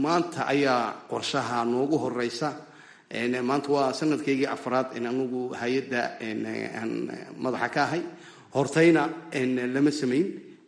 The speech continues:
Afartaasoona aynu joognana waa sanadkii u horreeyey aynu barnaamijka aanu samayno. In, waxa aan u samaynay, in, gaar ahaan barnaamijka inaan dadka, in, baahida gaarka halka maskaxda ka qaba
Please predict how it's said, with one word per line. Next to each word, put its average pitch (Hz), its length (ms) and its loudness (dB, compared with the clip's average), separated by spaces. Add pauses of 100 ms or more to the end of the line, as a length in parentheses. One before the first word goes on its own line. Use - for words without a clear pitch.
(140)
Afartaasoona 156 720 2
aynu 135 360 2
joognana 139 320 2
waa 143 160 2
sanadkii 156 440 0
u 180 100 6
horreeyey 127 400 0 (540)
aynu 117 960 0
barnaamijka 127 720 2
aanu 113 200 -4
samayno. 139 460 0 (460)
In, 170 220 6 (480)
waxa 180 480 4
aan 170 200 2
u 240 60 2
samaynay, 143 600 2 (520)
in, 127 360 2
gaar 120 180 2
ahaan 143 300 2 (220)
barnaamijka 139 600 0
inaan 139 260 2
dadka, 135 640 2
in, 113 500 0
baahida 127 380 4
gaarka 131 420 0
halka 127 240 -2
maskaxda 120 360 0
ka 120 120 -6
qaba 104 240 -2